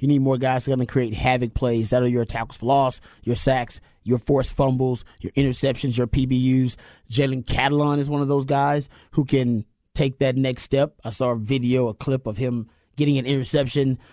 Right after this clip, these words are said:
um, in one of their practices. So that's a guy you gotta count on to be a playmaker. You need more playmakers on defense, not just Jaylan Ford. Uh, and hopefully Alfred Collins can be one of those guys. He's taken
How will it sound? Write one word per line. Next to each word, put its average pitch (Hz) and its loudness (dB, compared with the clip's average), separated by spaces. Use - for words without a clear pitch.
um, 120 0
in 131 0
one 135 2
of 131 0
their 127 2
practices. 127 -2
So 123 -2
that's 127 0
a 135 -4
guy 139 0
you 131 0
gotta 135 0
count 139 2
on 131 0
to 131 -4
be 131 2
a 123 0
playmaker. 143 0
You 156 0
need 175 2
more 160 2
playmakers 139 -2
on 127 0
defense, 127 -2
not 135 0
just 120 -4
Jaylan 117 0
Ford. - -12
Uh, 98 -2
and 117 0
hopefully 123 0
Alfred 135 0
Collins 131 -2
can 131 0
be 127 2
one 123 0
of 117 -2
those 101 -4
guys. 107 -8
He's 135 0
taken 117 -2